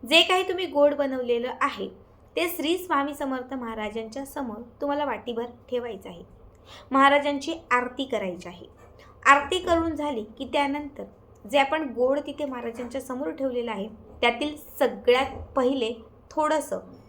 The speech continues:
खीर असेल किंवा शिरा असेल, घराच्या बाहेर यायचं, जिथे मुंग्यांची वारुळं दिसतील, जिथे छोटे छोटे पक्षी असतील, किडे असतील, जे काही तुम्हाला आढळेल तिथे जायचं आणि या वाटीतला थोडासा शिरा किंवा एक चमचाभर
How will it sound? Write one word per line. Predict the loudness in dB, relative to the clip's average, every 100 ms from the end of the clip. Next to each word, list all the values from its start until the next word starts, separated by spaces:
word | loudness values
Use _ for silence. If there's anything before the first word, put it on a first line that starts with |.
| -8
खीर | -2 2
असेल | 2 0 -4 -6
किंवा | -6 -6
शिरा | -2 -2 -2
असेल, | -4 -6 -8 -12 -20 -20 -20 -4
घराच्या | 4 6 6 4
बाहेर | 4 2 0 2
यायचं, | 0 -2 -6 -8 -14 -20 -6
जिथे | -4 0
मुंग्यांची | 0 2 0 2 0 -2
वारुळं | -2 0 0 0 -2
दिसतील, | -4 -8 -12 -12 -20 -20 -20 -10
जिथे | -4 -2 0
छोटे | -2 -2
छोटे | -4 -4
पक्षी | -4 -8 -2 0
असतील, | 0 -6 -8 -12 -20 -20 -20 -4
किडे | 2 6 4
असतील, | 2 -2 -6 -8 -18 -20 -20 4
जे | 4
काही | 4 0 0
तुम्हाला | -2 0 0
आढळेल | 0 -2 -6 -8 -20 -20 -18 -18 -10
तिथे | -6 0 2
जायचं | 4 2 0 -6 -8 -16 -6
आणि | 0 2 4
या | 4
वाटीतला | 4 2 -2 -4 -4 -2
थोडासा | -2 -2 -4 -6
शिरा | -6 -4 -4 -4 -16 -12
किंवा | -2 0
एक | 0
चमचाभर | -2 -4 -2 -2 0